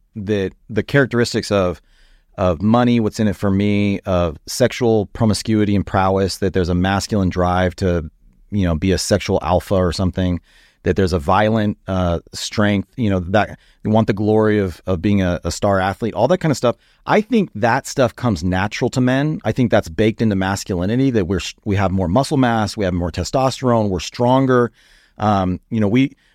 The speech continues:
we can have a thousand, ten thousand kids. Women can only have a, a, a s-, a small amount. And so all of that is, is, is uncontrolled masculinity. I think what a father does is a father demonstrates controlled masculinity.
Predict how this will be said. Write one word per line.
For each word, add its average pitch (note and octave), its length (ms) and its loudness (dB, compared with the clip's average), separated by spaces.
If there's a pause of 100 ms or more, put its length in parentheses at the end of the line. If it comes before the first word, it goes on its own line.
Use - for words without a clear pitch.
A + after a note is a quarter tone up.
we C#3+ 160 4
can D#3 120 2
have B2 440 0
a G2+ 40 -4
thousand, C3+ 800 0
ten C#3+ 180 0
thousand C#3 360 0
kids. C#3+ 340 0
Women B2+ 240 2
can B2+ 120 -2
only B2 180 2
have A#2 160 0
a, G#2+ 240 0
a, G#2 180 -2 (180)
a G#2+ 60 -4
s-, - 260 -6
a G#2+ 80 -2
small B2 360 0
amount. A#2+ 340 0 (440)
And A#2+ 120 0
so C3 260 2
all F3 320 4
of A#2+ 80 -2
that A#2+ 340 0
is, F#2+ 200 -6 (240)
is, G2+ 360 -4 (320)
is G2+ 240 0
uncontrolled B2+ 680 0
masculinity. G2+ 680 -2
I C3 100 2
think E3+ 180 0
what B2 100 2
a - 60 0
father F3+ 560 0
does F2 400 -2
is A2 120 -6
a G#2 60 2
father D3+ 460 2
demonstrates A2 640 2
controlled A#2+ 500 0
masculinity. E2+ 640 -6